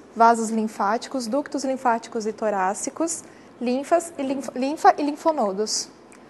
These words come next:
A linfa, ela provém do líquido intersticial, então logo que ela penetra nos capilares terminais, ela possui a mesma composição praticamente do líquido intersticial.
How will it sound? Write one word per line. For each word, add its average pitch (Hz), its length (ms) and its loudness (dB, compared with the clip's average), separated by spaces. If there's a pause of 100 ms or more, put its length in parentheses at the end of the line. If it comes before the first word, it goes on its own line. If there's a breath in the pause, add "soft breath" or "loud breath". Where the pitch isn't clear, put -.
(400 loud breath)
A 277 120 10
linfa, 285 760 2 (100)
ela 226 160 4
provém 247 400 2
do 302 80 0
líquido 254 300 0
intersticial, 214 1040 0
então 254 340 0
logo 302 300 10
que - 180 -4
ela 269 200 8
penetra 269 500 2
nos 277 140 -2
capilares 233 480 0
terminais, 220 680 2
ela 226 200 4
possui 247 260 0
a 240 60 2
mesma 262 260 0
composição 262 680 0
praticamente 240 760 -2 (380 loud breath)
do 254 100 8
líquido 285 300 2
intersticial. 294 880 2